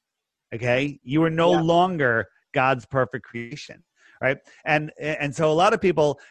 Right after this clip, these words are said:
Speaker 1: you know, there's probably a lot of people that work in hospitals and, and places where they're gonna be required to get a vaccine. Um, going back to Crow triple seven Radio, um, just their last episode is worth,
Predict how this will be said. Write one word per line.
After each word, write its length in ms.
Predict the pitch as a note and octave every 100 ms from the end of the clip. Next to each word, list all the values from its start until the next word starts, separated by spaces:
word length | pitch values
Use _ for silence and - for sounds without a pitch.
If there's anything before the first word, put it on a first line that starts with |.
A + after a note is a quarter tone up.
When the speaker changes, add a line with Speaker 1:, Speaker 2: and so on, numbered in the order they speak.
| -
Speaker 1:
you 80 | C#3+
know, 60 |
there's 200 | C#3 C#3+
probably 260 | D#3+ D#3 D#3+
a 60 |
lot 120 | D3+ D3
of 80 |
people 180 | C#3+ D3+
that 120 | C#3+
work 260 | B2+ C3+ -
in 100 | B2+
hospitals 1000 | A2 D#3 E3+ - F3 D#3+ D#3 D#3 D#3 D3
and, 180 | C#3 B2+
and 180 | A#2+ A#2
places 360 | C#3 C#3+ C#3+ B2+
where 140 | B2+
they're 100 | B2
gonna 180 | B2 B2
be 140 | A#2+
required 840 | A#2 A2+ - C3 C3+ C#3 D3+ D3 -
to 340 | B2+ A#2+ B2+ G#2+
get 140 | C3
a 80 | C3
vaccine. 600 | B2 A#2+ - C3+ D3+ D#3 _ _ _ _ _ _ -
Um, 260 | C#3 B2 A#2+ _ _ _ -
going 200 | D3 D#3
back 200 | D3+ -
to 60 | D3
Crow 380 | - D3+ D#3
triple 300 | D#3 D#3 C#3
seven 320 | C#3+ D#3 C#3 C3+
Radio, 560 | C#3 D3 D3+ D3+ D#3 - _ _ -
um, 300 | B2+ B2+ B2+ A#2 G#2+
just 280 | D3 D3+ -
their 160 | E3+
last 380 | D#3+ D#3+ E3 -
episode 720 | D#3 D3+ C3 B2+ A2 G#2+ G#2 G#2 _ _
is 280 | B2+ C3 A2+
worth, 680 | A2+ A#2+ B2+ C#3+ D3 C#3+